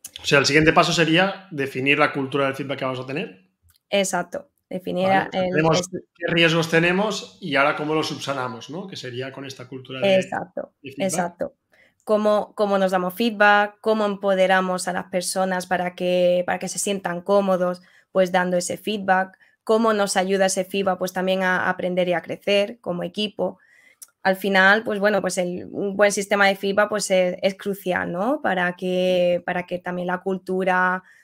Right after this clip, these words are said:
Speaker 2: pues, sea un proceso que esté vivo, para que, para que sea un proceso también, pues, que la gente lo va viviendo, en donde,
Speaker 1: Ujú.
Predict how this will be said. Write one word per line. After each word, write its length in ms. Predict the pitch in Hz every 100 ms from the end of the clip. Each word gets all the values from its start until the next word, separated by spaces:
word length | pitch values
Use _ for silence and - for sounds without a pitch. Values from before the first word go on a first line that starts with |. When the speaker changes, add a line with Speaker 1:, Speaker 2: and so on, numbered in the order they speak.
| _
Speaker 2:
pues, 160 | - 185
sea 200 | 196 185
un 100 | 180
proceso 340 | 180 185 185
que 60 | 180
esté 220 | 180 175
vivo, 540 | 180 214 208 202 202 208
para 260 | 190 180
que, 440 | 180 180 175 175 175
para 120 | 175
que 80 | 175
sea 140 | -
un 80 | 185
proceso 420 | - 185 - 185 185
también, 320 | 190 185 185
pues, 160 | 185
que 200 | - 190
la 120 | 180 175
gente 260 | 196 190
lo 80 | 185
va 120 | 180
viviendo, 840 | 175 175 202 226 214 214 208 214 214
en 140 | 190
donde, 400 | 180 180 175 175
Speaker 1:
Ujú. 260 | 123 -